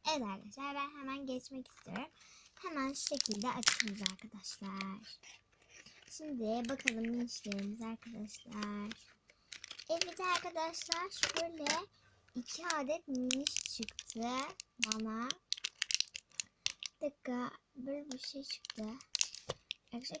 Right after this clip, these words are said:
köpek mi bu? Ama bu katalog niye yok? Ben kataloğa bakacağım. Da, hmm, böyle arkadaşlar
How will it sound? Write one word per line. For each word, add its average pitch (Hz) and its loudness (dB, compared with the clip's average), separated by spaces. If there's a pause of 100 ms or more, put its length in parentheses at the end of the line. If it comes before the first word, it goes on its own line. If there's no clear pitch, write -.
köpek - -2
mi 226 0
bu? 226 -2 (480)
Ama 302 -4
bu 302 -14 (120)
katalog 277 -2
niye 220 4
yok? 226 -4 (120)
Ben 247 -2
kataloğa 240 0
bakacağım. 220 -4 (1300)
Da, 285 -4
hmm, 233 0
böyle 285 0
arkadaşlar 269 -2